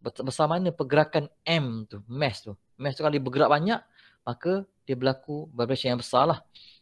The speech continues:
Ha. So maknanya kita sebenarnya detect, kita sebenarnya se-, uh, sense vibration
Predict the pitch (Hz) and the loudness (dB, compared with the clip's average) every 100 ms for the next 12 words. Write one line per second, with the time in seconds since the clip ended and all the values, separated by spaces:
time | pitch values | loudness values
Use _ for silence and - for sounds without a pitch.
0 | _ _ 104 107 170 _ _ - 156 143 | _ _ -8 -6 -6 _ _ -6 2 4
1 | 139 170 190 156 180 165 202 170 160 214 | 4 0 -2 -2 -2 0 2 2 6 6
2 | - - _ _ _ - 139 - 196 156 | 6 -10 _ _ _ -10 -2 2 2 2
3 | 170 233 220 - - 143 139 135 123 - | -4 -4 -6 -4 2 2 2 -2 -4 2
4 | 185 196 160 151 147 143 | 6 6 6 2 4 2